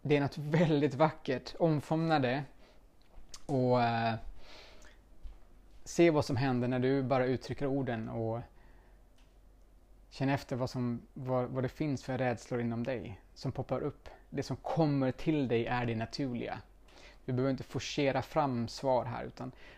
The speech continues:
det som kommer till dig, det är det som är ditt nästa steg. Och ibland behöver vi ha lite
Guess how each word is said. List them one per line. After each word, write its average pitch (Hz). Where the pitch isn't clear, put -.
det 143
som 135
kommer 135
till 120
dig, -
det 127
är 120
det 113
som 120
är 117
ditt 123
nästa 123
steg. -
Och 123
ibland 139
behöver 156
vi 147
ha 127
lite 120